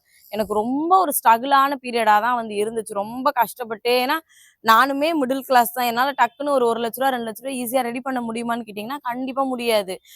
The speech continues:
ரொம்ப கஷ்டப்பட்டு தான் இந்த அமௌண்ட்டை வந்து ரெடி பண்ணி, இப்ப வந்து பாத்தீங்கன்னா ஸ்கூல்ல பே பண்ணியாச்சு. இதே எல் கே ஜி போடுறீங்க அப்படின்னா, அ, எல் கே ஜில இருந்து குழந்தைய டென்த் ஸ்டாண்டர்ட் வரைக்கும்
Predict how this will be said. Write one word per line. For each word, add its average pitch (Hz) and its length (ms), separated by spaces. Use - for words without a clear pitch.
ரொம்ப 285 420
கஷ்டப்பட்டு 240 500
தான் 262 160
இந்த 247 160
அமௌண்ட்டை 247 400
வந்து 220 580
ரெடி 226 260
பண்ணி, 262 440
இப்ப 202 180
வந்து 226 100
பாத்தீங்கன்னா 240 300
ஸ்கூல்ல 254 300
பே 226 340
பண்ணியாச்சு. 202 280
இதே 262 280
எல் 269 100
கே 320 180
ஜி 277 80
போடுறீங்க 226 480
அப்படின்னா, 202 400
அ, 220 240
எல் 262 80
கே 311 180
ஜில 269 200
இருந்து 285 380
குழந்தைய 262 340
டென்த் 240 300
ஸ்டாண்டர்ட் 247 260
வரைக்கும் 226 300